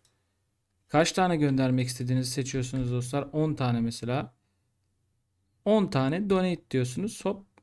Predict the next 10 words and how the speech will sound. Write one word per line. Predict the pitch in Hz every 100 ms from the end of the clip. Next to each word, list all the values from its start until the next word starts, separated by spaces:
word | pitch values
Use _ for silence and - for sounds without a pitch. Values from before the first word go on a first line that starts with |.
| _
buraya | 143 135 156
gelmiş | 147 135 127 123
oluyor | 120 117
on | 120
tanesi. | 117 117 117 117 - - _ -
Şimdi | - 185 131 123
biz, | 190 - - 285
e, | 143 127 127 127 123 - _ -
ana | 185 160
binamızı | 190 180 147 127 127 160 233